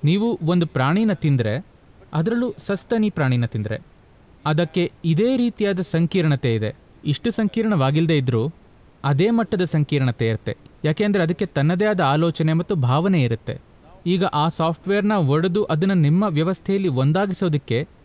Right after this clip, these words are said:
ನಿಮಗೆ ಪೂರ್ತಿ ಸಾಧ್ಯವಾಗಲ್ಲ. ಅದು ತನ್ನ ಕೆಲ ಗುಣಗಳ ಕುರುಹನ್ನ ನಿಮ್ಮಲ್ಲಿ ಬಿಡುತ್ತೆ. ಅದನ್ನ ಒಡೆದು ನಿಮ್ಮ ಭಾಗವಾಗಿ ಮಾಡ್ಕೊಳ್ಳೋದಕ್ಕೆ ಆಗಲ್ಲ. ಯಾಕೆ ಅಂದ್ರೆ ಅದು ಕಾಂಪ್ಲೆಕ್ಸ್ ಸಾಫ್ಟ್‌ವೇರ್.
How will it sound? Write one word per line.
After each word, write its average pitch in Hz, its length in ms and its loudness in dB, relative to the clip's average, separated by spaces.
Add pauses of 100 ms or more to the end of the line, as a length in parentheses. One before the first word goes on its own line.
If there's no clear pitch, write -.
(140)
ನಿಮಗೆ 165 280 0
ಪೂರ್ತಿ 208 480 -4
ಸಾಧ್ಯವಾಗಲ್ಲ. 131 760 0 (1000)
ಅದು 160 220 0
ತನ್ನ 180 280 0
ಕೆಲ 165 240 0
ಗುಣಗಳ 175 400 2
ಕುರುಹನ್ನ 165 440 2
ನಿಮ್ಮಲ್ಲಿ 170 380 2
ಬಿಡುತ್ತೆ. 131 460 0 (1120)
ಅದನ್ನ 165 280 2
ಒಡೆದು 160 600 2 (100)
ನಿಮ್ಮ 202 300 2
ಭಾಗವಾಗಿ 185 680 0
ಮಾಡ್ಕೊಳ್ಳೋದಕ್ಕೆ 143 760 0
ಆಗಲ್ಲ. 123 340 0 (160)
ಯಾಕೆ 139 260 -2
ಅಂದ್ರೆ 135 260 0 (100)
ಅದು 151 240 0 (160)
ಕಾಂಪ್ಲೆಕ್ಸ್ 180 500 -2
ಸಾಫ್ಟ್‌ವೇರ್. 117 500 -4